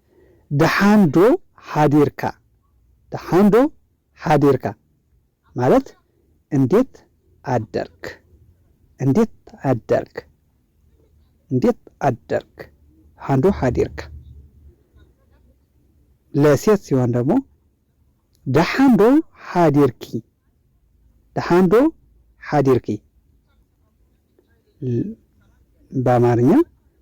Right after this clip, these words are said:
እንዴት አደርሽ፣ እንዴት አደርሽ፣ እንዴት አደርሽ እንላለን ማለት ነው። እዛ ረፈድ ካለ ደግሞ ወደ አራት ሰዓት፣ ሦስት ሰዓት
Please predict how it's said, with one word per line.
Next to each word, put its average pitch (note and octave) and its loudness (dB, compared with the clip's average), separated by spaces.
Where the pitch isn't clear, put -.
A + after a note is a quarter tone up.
እንዴት E3+ 2
አደርሽ፣ A2+ -8
እንዴት C3+ 0
አደርሽ፣ A2+ -6
እንዴት D3 -2
አደርሽ - -12
እንላለን A2+ -2
ማለት A#2+ -6
ነው። - -20
እዛ A#2+ -2
ረፈድ C3+ -4
ካለ A#2+ -6
ደግሞ A#2 -4
ወደ B2 -2
አራት B2 -4
ሰዓት፣ - -8
ሦስት - -8
ሰዓት - -12